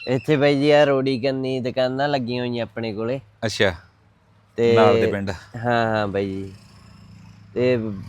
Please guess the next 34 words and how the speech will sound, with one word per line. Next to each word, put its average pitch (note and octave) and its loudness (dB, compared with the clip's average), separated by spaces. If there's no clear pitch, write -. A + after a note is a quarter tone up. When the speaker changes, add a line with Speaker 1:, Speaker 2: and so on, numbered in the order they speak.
Speaker 1:
ਪਿੰਡਾਂ C3 4
'ਚ C3 0
ਵੇਚ B2+ 2
ਲੈਂਦੇ C3 2
ਆ B2+ 2
ਬਾਈ, B2+ 4
ਢਾਣੀਆਂ B2 0
ਢੂਣੀਆਂ B2+ 0
'ਚ A#2 -4
ਹੁੰਦੀਆਂ A#2+ -2
ਜਿਹੜੀਆਂ। B2 -2
Speaker 2:
ਹਾਂਜੀ, G#2+ -2
ਹਾਂਜੀ। G2+ -6
Speaker 1:
ਢਾਣੀਆਂ C3 4
'ਚ A#2 0
ਵੇਚ A#2 0
ਲੈਂਦੇ A#2+ 2
ਹੈਗੇ। A#2 2
ਤੇ C3+ 6
ਆਪ C#3+ 6
ਕੰਮ C#3+ 4
ਤੇ C#3+ 4
ਲੱਗੇ C#3 4
ਆ C#3 6
ਬਾਈ C#3+ 6
ਜੀ। C#3+ 0
ਤੇ C#3 6
ਘਰੇ D3 4
ਜਵਾਕ B2+ 6
ਲੱਗੇ B2 2
ਹੋਏ B2+ 4
ਆ B2 0
ਕੰਮ B2 -4
ਤੇ। A#2+ -4